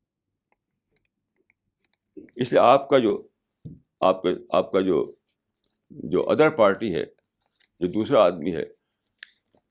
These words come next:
آپ ساری کوشش یہ کیجیے کہ وہ ایب نارمل نہ ہونے پائے، ایموشنل نہ ہونے پائے، کیونکہ جیسے ہی وہ ایموشنل ہوا، اس کا ریزن ورک، ورک نہیں کرے گا۔ تو آپ کس کو ایڈریس کریں گے؟ اب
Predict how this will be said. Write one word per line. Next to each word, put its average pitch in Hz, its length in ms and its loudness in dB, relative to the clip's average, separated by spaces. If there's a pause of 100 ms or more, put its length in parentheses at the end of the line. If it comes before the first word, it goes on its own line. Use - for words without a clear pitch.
(680)
آپ - 360 0
ساری 160 400 6
کوشش 196 420 2
یہ 143 100 2
کیجیے 143 380 2
کہ 175 280 2 (360)
وہ 120 260 2
ایب 107 200 2
نارمل 120 380 2
نہ 107 40 -2
ہونے 98 220 -2
پائے، 53 240 -4 (440)
ایموشنل 123 460 0
نہ 113 60 0
ہونے 82 200 -4
پائے، - 240 -4 (680)
کیونکہ 117 200 -6
جیسے 139 240 4
ہی 180 40 6
وہ 175 60 4
ایموشنل 151 300 0
ہوا، 123 340 0 (1080)
اس - 160 -4
کا 147 100 4
ریزن 127 220 2
ورک، 104 480 -2
ورک 113 220 2
نہیں 80 120 -2
کرے 58 200 -4
گا۔ 50 60 -4 (520)
تو 87 100 2
آپ 120 180 0
کس 139 100 -6
کو 165 100 0
ایڈریس 131 300 2
کریں 69 240 -8
گے؟ - 40 -10 (1040)
اب - 60 -4